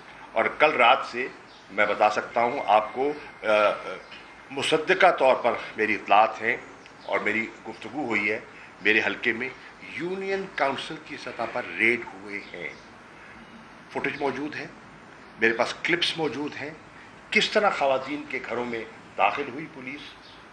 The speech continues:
किस तरह उनको हरासा किया गया। और ये एक हलके में नहीं, गालिबन ये हर जगह पैटर्न है जो अपनाया जा रहा है।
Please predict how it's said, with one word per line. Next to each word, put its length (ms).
किस 180
तरह 100
उनको 280
हरासा 380
किया 260
गया। 240
और 100
ये 260
एक 260
हलके 240
में 120
नहीं, 240
गालिबन 360
ये 180
हर 240
जगह 240
पैटर्न 440
है 220
जो 80
अपनाया 340
जा 180
रहा 300
है। 180